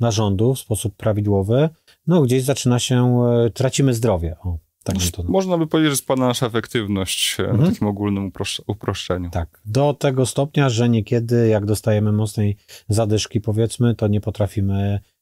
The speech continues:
Speaker 1: e, biegać, nie potrafimy chodzić, albo też,
Speaker 2: Tak.
Speaker 1: e, sprawia nam to wielki, wielki ból.
Speaker 2: Mhm.
Speaker 1: E, to co zrobić, żeby, e, żeby nam się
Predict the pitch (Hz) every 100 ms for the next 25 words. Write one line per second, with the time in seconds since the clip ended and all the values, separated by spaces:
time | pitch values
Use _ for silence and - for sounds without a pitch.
0 | _ 104 101 101 98 87 101 101 104 104
1 | - 98 95 101 - 98 95 92 104 101
2 | 107 110 - 92 95 101 98 98 - 85
3 | 85 - _ - 104 - 113 107 107 104
4 | 104 101 95 - 101 98 95 101 90 95
5 | 85 80 - _ - 104 104 110 110 107
6 | - 120 123 123 123 120 110 _ - -
7 | 294 147 113 101 95 202 - 117 113 113
8 | 117 120 120 117 113 110 113 110 104 98
9 | 107 113 113 113 - 110